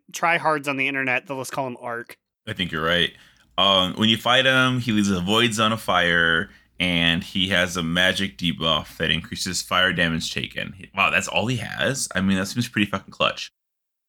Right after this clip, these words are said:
Speaker 2: Okay, so now we're gonna move on down to Oros Cold Heart, which I don't think it's a very good name 'cause we have the Cold Heart in it. I don't know. It's just, it feels like a lazy name. This guy slows you 'cause he's cold.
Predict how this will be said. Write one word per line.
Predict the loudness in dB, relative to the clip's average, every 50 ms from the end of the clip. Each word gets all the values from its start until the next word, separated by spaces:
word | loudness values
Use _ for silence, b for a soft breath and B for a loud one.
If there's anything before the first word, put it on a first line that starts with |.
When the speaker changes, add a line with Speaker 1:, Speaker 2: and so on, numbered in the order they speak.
| _ _ _ _ _ _ _ _ _ _ _ _ _ _ _ _ _ _ _ -2 0 0
Speaker 2:
Okay, | 0 0 2 2 2 2 0 -2
so | -4 -4 -2
now | -2 0 0
we're | 0 0
gonna | 0 0 0 2
move | 2 2 2 2
on | 2 2 2 2
down | 2 2 2 2 2 2 0 -2 -2
to | -4 -4 -2 -2 -4 -6 -8 _ 0
Oros | 2 4 4 4 4 4 4 4 4 2 2 0 0 -2 -4 -6 _
Cold | -4 0 2 2 2 2 0 -2
Heart, | -4 -2 -2 0 0 -2 -4 -8 -8 -4 -2 -2 -2 -2 -4 -8 _ _ _
which | -8 -6 -4 -4
I | -4 -4 -2 0
don't | 0 -2 -2 -4
think | -6 -8
it's | -8 -10 -12
a | -6
very | -2 -2 0 0 0
good | -2 -4 -4 -2
name | 0 2 2 4 4 4 4 2 0
'cause | -4 -8 -12 -10
we | -4
have | -2 -2 -2 -2
the | -6 -10
Cold | -8 -4 -2 0 0 0
Heart | -2 -4 -4 -4
in | -4 -4
it. | -6 -8 -8 -8 -4
I | -2 0
don't | 0 0 -2
know. | -2 0 0
It's | 0 0 0 -2
just, | -4 -6 -6 -8
it | -10 -10
feels | -8 -6 -4
like | -4 -4 -6
a | -4 -2
lazy | -2 0 0 0 0
name. | 0 0 0 0 -2 -4 -8 b b b b b b b b b _ -4 0
This | 0 0 2
guy | 0 0 0
slows | 0 0 0 0 0 0 -2 -4
you | -6 -8 -10 -14 _ _ _ -4
'cause | -2 -2 0 0
he's | 0 0 0 -2
cold. | -2 0 0 2 2 2 2 2 2 0 -2 -6 -10 -16